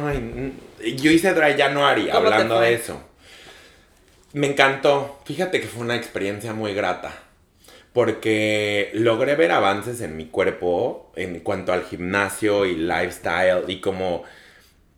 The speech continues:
Speaker 2: Y en tu billetera, oye.
Speaker 1: en la, en la billetera, un ahorro
Speaker 2: Claro.
Speaker 1: por ese lado, por el otro, este...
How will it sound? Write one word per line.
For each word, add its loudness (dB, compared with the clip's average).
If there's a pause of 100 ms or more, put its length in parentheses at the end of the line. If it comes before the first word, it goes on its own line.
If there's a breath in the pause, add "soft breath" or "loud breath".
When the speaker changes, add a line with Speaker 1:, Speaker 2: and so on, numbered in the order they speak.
(200)
Speaker 2:
Y -2
en -4
tu -6
billetera, -6
oye. -2
Speaker 1:
en -6
la, -6
en -6
la 0
billetera, 0
un 0
ahorro 2
Speaker 2:
Claro. -10
Speaker 1:
por 0
ese -2
lado, 0
por 2
el 2
otro, 2
este... -4